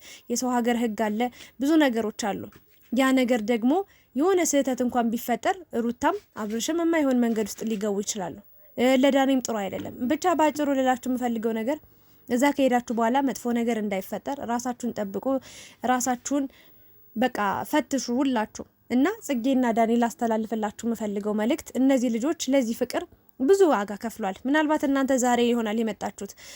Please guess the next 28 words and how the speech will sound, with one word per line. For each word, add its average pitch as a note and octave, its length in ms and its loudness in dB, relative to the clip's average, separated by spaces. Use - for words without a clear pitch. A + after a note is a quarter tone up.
ምናልባት C#4+ 380 4
ዛሬ C4 280 4
ነው A#3+ 120 2
ያያችኋቸው፣ G#3 640 -4
ምናልባት C#4 360 2
ስለ C#4 140 0
አብርሽና C4 400 2
ስለ B3+ 220 0
ሩታ B3+ 180 -4
የሰማችሁት B3 600 0
አሁን C#4 220 4
በቅርቡ C4 440 0
በዚህ A#3+ 240 2
ሁለት B3 180 0
ሳምንት B3 300 0
አንድ A#3 180 2
ወር A3+ 100 0
ውስጥ A3 160 -8
ሊሆን A#3+ 260 2
ይችላል። G#3+ 280 -4
ምንም D4+ 160 6
የምታውቁት C4 400 2
ነገር A#3 260 2
ላይኖር A#3 300 2
ይችላል። G#3+ 320 -6
ግን D#4 160 2
ለዚህ C4+ 280 4
ፍቅር - 280 -2